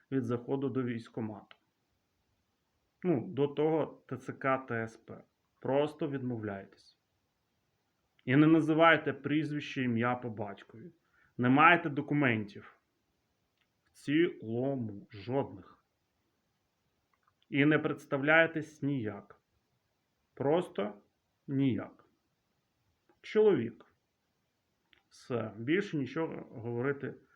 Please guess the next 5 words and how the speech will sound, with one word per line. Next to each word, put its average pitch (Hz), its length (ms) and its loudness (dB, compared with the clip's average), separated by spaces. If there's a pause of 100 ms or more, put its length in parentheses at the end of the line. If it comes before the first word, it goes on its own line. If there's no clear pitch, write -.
(320)
не 147 160 0
потрібно. 110 600 -8
Якщо 160 520 0
вас 151 460 4
змушують 127 1080 -2